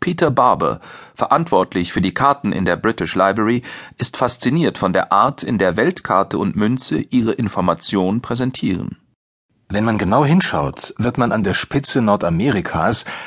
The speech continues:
Speaker 2: eine kleine Notiz finden, die besagt, diese Länder seien von Engländern entdeckt worden. Was historisch betrachtet hanebüchen und impertinent ist.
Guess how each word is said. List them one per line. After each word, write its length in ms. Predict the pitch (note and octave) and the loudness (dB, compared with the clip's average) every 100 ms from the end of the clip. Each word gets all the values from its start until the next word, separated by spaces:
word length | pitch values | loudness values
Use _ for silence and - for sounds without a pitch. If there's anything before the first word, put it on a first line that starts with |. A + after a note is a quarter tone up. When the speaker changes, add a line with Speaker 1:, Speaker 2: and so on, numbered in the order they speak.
| - | -4
Speaker 2:
eine 200 | G2+ G#2+ | 0 0
kleine 320 | - G#2+ C3+ | 2 0 2
Notiz 480 | A#2+ G#2+ - C#3+ - | 0 0 -2 -2 -2
finden, 480 | - D2 - - - | -2 -4 -2 -4 -2
die 100 | E2 | -2
besagt, 720 | F2 D#2+ G2 B2 - - - _ | 0 2 2 2 -6 -16 -18 _
diese 240 | G2 G2 | -2 2
Länder 320 | F#2+ G#2+ B2 G#2+ | 2 4 4 6
seien 260 | G2 G#2 | 4 4
von 140 | G#2 F#2+ | 2 0
Engländern 540 | C3 C#3+ G2+ E2+ D#2 | 4 4 4 2 0
entdeckt 440 | D2 C#2 C#2 - | -4 -4 -6 -6
worden. 380 | B1 A#1+ B1 E2 - _ _ _ _ _ | -4 -4 -6 -10 -16 _ _ _ _ _
Was 220 | C#2+ - | -6 -4
historisch 420 | - - F2+ D2+ | -4 -2 -2 -2
betrachtet 680 | F2+ - E2+ - E2 - - | -4 -2 -2 -2 -6 -4 2
hanebüchen 680 | F2 F#2 E2+ G2+ A2 - F#2+ | 2 2 0 -2 -2 -2 -2
und 220 | F#2+ - | -4 -2
impertinent 720 | A2+ F#2+ F#2+ F2+ F2 A2 D3 | -2 2 0 0 -2 -2 -2
ist. 320 | - - - | -6 -8 -12